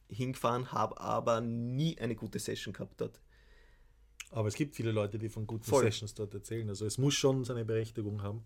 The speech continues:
Speaker 2: Kann man sich sicher mal anschauen.
Speaker 1: Was noch gut ist, und das ist, glaub ich, der heilig-, was heißt noch gut? Der heilige Gral. Ich war überall schon Snowkiten. Ich war in Chile, ich war in Alaska, ich war in Frankreich. Am aller, allerbesten ist einfach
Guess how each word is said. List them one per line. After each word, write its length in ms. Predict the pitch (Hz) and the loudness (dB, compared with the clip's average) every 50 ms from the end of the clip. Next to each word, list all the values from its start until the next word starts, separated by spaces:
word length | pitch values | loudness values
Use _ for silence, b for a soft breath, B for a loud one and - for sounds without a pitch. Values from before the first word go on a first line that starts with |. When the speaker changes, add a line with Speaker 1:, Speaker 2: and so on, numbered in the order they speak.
| b b b b b b b b b b b b b b b b b b b b | b b b b b b b b b b b b b b b b b b b b
Speaker 2:
Kann 160 | b - 113 | b -2 0
man 100 | 107 110 | 0 0
sich 160 | 104 110 104 - | 0 -2 -6 -6
sicher 240 | - 113 110 117 | -6 -6 -4 -2
mal 140 | 110 107 101 | -2 -2 -2
anschauen. 400 | 101 98 98 98 - 110 113 131 - - - - - - - - - b b b b b b b b b b b b b - - - - | -4 -6 -8 -8 -6 -6 -8 -8 -8 -14 -20 -20 -20 -20 -20 -20 -20 b b b b b b b b b b b b b -20 -20 -10 -2
Speaker 1:
Was 300 | 135 123 120 120 - - | 2 2 4 4 4 2
noch 420 | 139 127 123 127 135 185 180 - - | 0 2 4 4 4 4 2 0 2
gut 200 | 160 165 165 170 | 2 4 4 4
ist, 140 | 160 - | 4 2
und 180 | - - 117 - | 0 0 2 2
das 100 | 123 - | 2 2
ist, 140 | 127 - - | 2 0 4
glaub 120 | 127 120 | 4 4
ich, 140 | 120 120 - | 4 4 4
der 140 | - 113 107 | 2 2 2
heilig-, 560 | - - - - - 214 - - - - - | 2 -2 -2 0 0 0 0 -2 -4 -10 -14
was 220 | - - - - - | -8 -8 -6 -4 -4
heißt 80 | - | -2
noch 220 | - 104 104 - - | -2 -2 -2 -4 -4
gut? 300 | - 117 107 - - - | -4 -4 -4 -4 -6 -10
Der 100 | 175 135 | -4 -2
heilige 320 | 131 92 110 110 110 110 104 | 0 2 2 2 2 0 -2
Gral. 420 | - - 107 104 104 110 135 139 b b b b b b b b | 0 0 4 4 4 4 4 2 b b b b b b b b
Ich 160 | - 107 - | -12 -2 4
war 220 | 117 113 117 - - | 4 4 4 4 2
überall 380 | 151 151 160 160 160 131 127 123 | 2 4 6 8 8 8 6 4
schon 120 | - 127 | 4 2
Snowkiten. 380 | - - 120 113 - 107 95 113 | 2 2 2 2 2 2 2 0
Ich 100 | 110 - | 0 2
war 120 | 117 117 | 2 2
in 180 | 120 117 - - | 2 0 -2 -4
Chile, 560 | - - - - 135 135 143 143 127 117 107 | -2 0 0 2 2 0 2 4 6 6 6
ich 180 | 107 107 - - | 6 4 2 2
war 100 | 110 113 | 2 2
in 100 | 117 113 | 0 -2
Alaska, 720 | - - 110 120 113 101 - 127 - - - - 104 107 | -2 -2 0 0 0 0 0 -2 -4 -4 -2 2 2 2
ich 220 | 101 104 - - 110 | 2 2 0 0 2
war 260 | 101 107 107 - - | 2 4 2 2 0
in 160 | 107 110 113 | -2 -2 -2
Frankreich. 720 | 110 - - 104 101 113 120 - - 110 110 117 117 - - - | -2 -2 0 2 2 2 0 0 2 4 4 4 2 0 -4 -2
Am 180 | 107 107 - - | -2 -2 -2 -2
aller, 400 | - - 101 104 117 127 - - | 0 2 4 4 4 2 0 0
allerbesten 760 | - 107 107 110 110 107 - 104 107 107 - - 113 - - - | 0 0 2 0 0 2 2 0 0 0 -2 -4 -6 -6 -6 -6
ist 260 | - 107 104 - - 98 | -8 -8 -8 -6 -4 -4
einfach 380 | 101 98 92 101 98 - - | -2 -2 -2 -4 -4 -6 -10